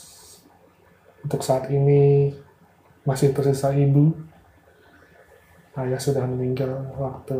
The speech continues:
aku kelas tiga S D. Well, that's a shame, bro. Ya. Bisa dibilang keluarga kami cukup harmonis.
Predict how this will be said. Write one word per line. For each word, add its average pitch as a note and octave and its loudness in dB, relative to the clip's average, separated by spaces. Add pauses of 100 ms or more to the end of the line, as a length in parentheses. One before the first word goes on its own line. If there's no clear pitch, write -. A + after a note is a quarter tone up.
(100)
aku B2+ -8
kelas B2+ -10
tiga C3 -10 (240)
S - -14
D. - -12 (1800)
Well, F#3 -2 (720)
that's D#3 0
a - -
shame, D#3 0
bro. D3 -6 (640)
Ya. - -20 (2750)
Bisa - -10
dibilang D3+ 0 (560)
keluarga D3 0
kami E3+ -2
cukup - -6 (240)
harmonis. D#3 -4